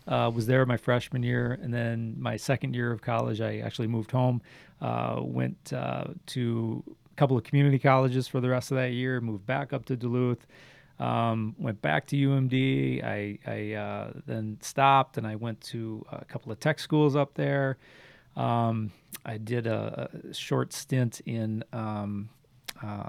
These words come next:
like, graphic design program. Um, I attended Saint, uh, or, I'm sorry, Augsburg, um,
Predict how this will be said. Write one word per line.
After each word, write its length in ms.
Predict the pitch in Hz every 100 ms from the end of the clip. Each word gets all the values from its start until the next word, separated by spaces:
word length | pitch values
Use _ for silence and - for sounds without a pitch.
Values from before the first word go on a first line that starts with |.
| - 160
like, 160 | 110
graphic 360 | - 117 113 117
design 420 | 101 127 147 143
program. 880 | - 143 127 135 135 131 131 127 127
Um, 580 | 117 107 104 104 101 101
I 60 | 120
attended 500 | 107 - 107 110 101
Saint, 360 | - 117 110 - _ _ _ _ - -
uh, 180 | 117 110
or, 280 | 113 101 -
I'm 120 | 120
sorry, 240 | 101 101 - -
Augsburg, 840 | 131 139 120 139 135 135 131 127 - - _ -
um, 920 | 113 110 110 110 107 107 107 101